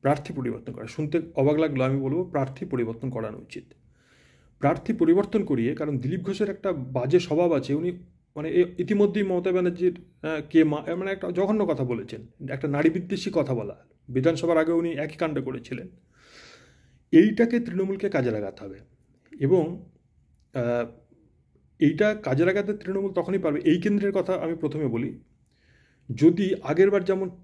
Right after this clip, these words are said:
টিএমসি যে, যিনি ক্যান্ডিডেট ছিলেন, মানে আগের দুবার যিনি ছিলেন, আগেরবার সামান্য ভোটে হেরেছিলেন, ওরকম একজন ক্যান্ডিডেটকে তৃণমূলকে খুঁজে বার করতে হবে। মমতাজ সংঘমিতা ডাক্তার ছিলেন, অত্যন্ত সুশিক্ষিতা, হ্যাঁ,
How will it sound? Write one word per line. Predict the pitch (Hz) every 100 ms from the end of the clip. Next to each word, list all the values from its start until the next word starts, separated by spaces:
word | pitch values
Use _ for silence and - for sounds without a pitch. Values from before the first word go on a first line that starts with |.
| _ _
টিএমসি | 175 170 -
যে, | 165 180
যিনি | 135 165
ক্যান্ডিডেট | 165 143 143 139 135
ছিলেন, | 127 139 -
মানে | 151
আগের | 147 156 185 135
দুবার | 175 170
যিনি | 143 127
ছিলেন, | 131 131
আগেরবার | 135 180 196 196
সামান্য | - 196 233 233
ভোটে | 202 180 175 -
হেরেছিলেন, | 147 139 - 131 208 - 165
ওরকম | 175 208 214
একজন | 202 196
ক্যান্ডিডেটকে | 151 131 131 135 - 160 - _
তৃণমূলকে | 135 139 135 139
খুঁজে | 175 127 120
বার | 113
করতে | 113 - 110
হবে। | 107 - _ _ _ _ _ _ 143
মমতাজ | 151 160 156
সংঘমিতা | - 156 151 127 131
ডাক্তার | 139 131 156 135
ছিলেন, | - 127 135 - _ -
অত্যন্ত | 135 - 170 -
সুশিক্ষিতা, | - 156 160 - 156 151 147 - _ _ _ _ _ _ -
হ্যাঁ, | 151 120